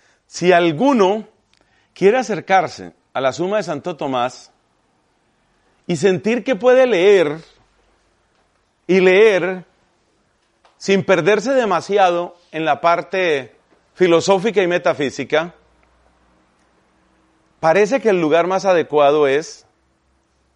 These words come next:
la secunda secunde, la segunda parte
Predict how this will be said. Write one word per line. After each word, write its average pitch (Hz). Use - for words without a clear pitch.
la 139
secunda 190
secunde, 147
la 135
segunda 190
parte 139